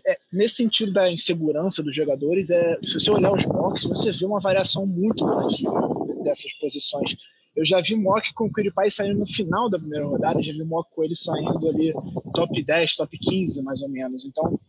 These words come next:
existe muita incerteza quanto a quem é o melhor pass rusher dessa classe. Eu gosto bastante também do Azeez Ojulari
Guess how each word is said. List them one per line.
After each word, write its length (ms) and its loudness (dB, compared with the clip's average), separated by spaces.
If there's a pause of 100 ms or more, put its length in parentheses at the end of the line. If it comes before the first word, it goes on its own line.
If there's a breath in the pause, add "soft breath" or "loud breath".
(500)
existe 320 -2
muita 220 0
incerteza 500 0
quanto 240 -2
a 40 -2
quem 360 2
é 60 4
o 80 2
melhor 320 2
pass 180 0
rusher 240 0
dessa 220 -4
classe. 400 -10 (360)
Eu 80 2
gosto 300 2
bastante 560 2
também 260 -2
do 120 2
Azeez 240 0
Ojulari 680 2